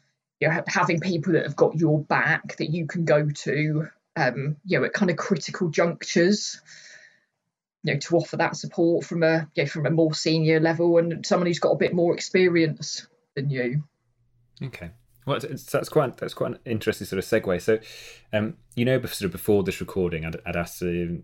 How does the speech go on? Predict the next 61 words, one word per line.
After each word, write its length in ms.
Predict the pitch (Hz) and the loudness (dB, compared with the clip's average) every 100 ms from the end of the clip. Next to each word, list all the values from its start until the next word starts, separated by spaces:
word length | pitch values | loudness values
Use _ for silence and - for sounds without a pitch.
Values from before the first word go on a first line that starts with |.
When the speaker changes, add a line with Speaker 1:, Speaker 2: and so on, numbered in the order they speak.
| - | -10
Speaker 2:
uh, 140 | 87 | -10
to, 120 | 78 - | -10 -14
to 80 | |
speak 300 | - - 98 | -16 -8 -8
to 80 | - | -6
a 40 | 90 | -4
couple 200 | 98 85 | -4 -4
of 40 | |
people 240 | 98 87 | -6 -4
who 80 | 90 | -4
knew 240 | 87 85 85 | -2 -2 -4
quite 240 | 92 85 | -6 -2
well. 320 | 95 90 87 - _ - - - | 0 0 -2 -14 _ -20 -18 -6
Um, 240 | 95 101 - | -4 -2 0
Speaker 1:
Yes. 200 | 104 87 | 0 2
Speaker 2:
and 80 | 107 | 0
I 40 | |
s-, 120 | 104 - - - | -2 -8 -14 -2
one 120 | 139 | 0
of 100 | 139 | 0
the, 60 | 127 | 0
one 120 | 131 | -2
of 60 | 135 | 2
those 140 | 117 | 2
people 260 | - 101 95 | 2 -4 0
who'd, 200 | 98 - - | -2 -4 -2
um, 340 | 95 90 90 - - | 0 0 -2 -8 -6
who 120 | 110 | -2
I 40 | 98 | -2
spoke 360 | - 92 90 | 0 0 0
to 160 | - 90 | -2 -8
sort 140 | - | -4
of 60 | 92 | -6
described 320 | - 104 92 | -2 0 0
themselves 400 | 95 - 87 82 | -2 -2 0 0
as, 160 | 92 - | -2 -4
as 200 | - 95 | -6 -6
being 260 | - 92 87 | 0 0 0
one 100 | 87 | -2
of 40 | |
those, 240 | 90 87 - | 0 -2 -4
those 300 | - 85 - | -2 -2 0
earlier 300 | 95 85 85 | 0 2 -2
sort 160 | - | -4
of 80 | 85 | -4
mentors. 600 | 87 87 - 90 82 - - _ _ _ _ _ - | -2 -2 -2 -6 -6 -10 -20 _ _ _ _ _ -4
And 60 | |
this 120 | 123 | -2
is, 100 | 135 | -2
this 160 | - - | 0 0
is 100 | 127 | 0
what 120 | 131 | -2
they 60 | 107 | -4
said 300 | - 101 87 | 2 4 4
of 80 | 87 | 2
an, 160 | 92 - | -2 -4
of 100 | 87 | 0
a, 200 | 90 90 | 2 2
of 160 | 90 | 0
a 40 | 92 | -2
young, 380 | 90 92 87 | 0 2 0